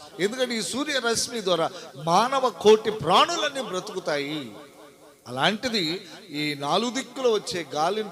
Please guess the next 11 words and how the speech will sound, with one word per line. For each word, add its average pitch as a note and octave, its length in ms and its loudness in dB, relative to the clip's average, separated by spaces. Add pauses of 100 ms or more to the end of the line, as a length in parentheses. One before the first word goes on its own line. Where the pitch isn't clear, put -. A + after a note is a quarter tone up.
చూసిన D#3 280 -6
దానియేలు D3 720 0 (380)
భయపడిపోయి D#3 680 -2
ఏడుస్తున్నాడంట, D3+ 720 -6
"ప్రభువా, A#2+ 760 -6 (500)
నువ్వెంత C3+ 420 -8
గొప్ప E3 380 -10
దేవుడు C#3+ 440 -6
నాయనా." A2 460 -12 (2000)
ఈ D#3+ 280 -2
గాలినేమో G3+ 840 4